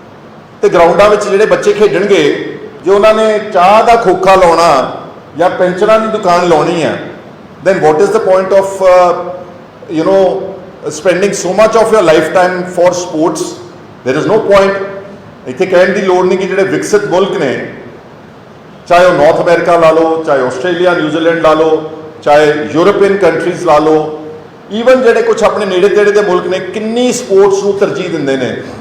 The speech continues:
ਕਿੰਨਾ ਸਪੋਰਟਸ ਨੂੰ ਉਹ, ਅਹ, ਜਿਹੜੇ ਖਿਡਾਰੀ ਹਨ, ਉਹਨਾਂ ਨੂੰ ਕਿੰਨਾ ਆਪਣੇ ਸਿਰ ਤੇ ਬਿਠਾਉਂਦੇ ਨੇ।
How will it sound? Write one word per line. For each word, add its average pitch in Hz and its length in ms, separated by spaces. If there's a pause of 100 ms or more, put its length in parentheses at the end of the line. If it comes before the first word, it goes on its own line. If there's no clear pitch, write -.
(1200)
ਕਿੰਨਾ 220 340
ਸਪੋਰਟਸ 190 540
ਨੂੰ 208 120
ਉਹ, 202 560
ਅਹ, - 880 (160)
ਜਿਹੜੇ 196 480 (120)
ਖਿਡਾਰੀ 170 420
ਹਨ, 196 160
ਉਹਨਾਂ 196 260
ਨੂੰ 202 100
ਕਿੰਨਾ 196 280
ਆਪਣੇ 208 340
ਸਿਰ 196 300
ਤੇ 156 160
ਬਿਠਾਉਂਦੇ 151 500
ਨੇ। 117 300